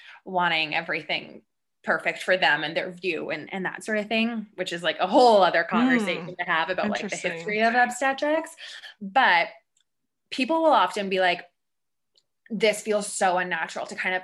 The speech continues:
Speaker 1: you're not f-, totally, like, flat on your back. Like, you're kind of sitting up a little bit, you've got
Speaker 2: Uh-huh.
Speaker 1: your legs up, your hips up. Um, but it actually is a really good angle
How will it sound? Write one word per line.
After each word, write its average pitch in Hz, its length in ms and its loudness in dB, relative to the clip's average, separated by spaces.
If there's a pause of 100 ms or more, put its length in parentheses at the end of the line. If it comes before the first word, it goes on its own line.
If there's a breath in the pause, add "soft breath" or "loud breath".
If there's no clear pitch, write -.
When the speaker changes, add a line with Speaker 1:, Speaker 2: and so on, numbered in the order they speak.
Speaker 1:
you're 233 240 -4
not 311 60 2
f-, - 340 -12
totally, 185 400 0
like, 180 160 0
flat 170 340 -4
on 175 80 -6
your 175 120 -6
back. 170 180 -2
Like, 165 140 -6
you're 185 80 -2
kind 269 280 -2
of 254 80 -4
sitting 208 300 -4
up - 140 -4
a - 20 -6 (160)
little 220 220 2
bit, 208 200 2
you've 202 120 -4
got 180 140 -4
Speaker 2:
Uh-huh. 185 100 -10
Speaker 1:
your 202 80 -12 (100)
legs 208 160 -4
up, 196 220 2
your 185 100 -8
hips 196 260 -10
up. 190 300 -2 (420 loud breath)
Um, 208 320 0 (220)
but 208 160 4 (220)
it 220 120 2
actually 220 460 0 (280)
is 196 320 -6 (360)
a 220 80 -2 (140)
really 202 240 -2
good 196 360 -2
angle 208 680 -4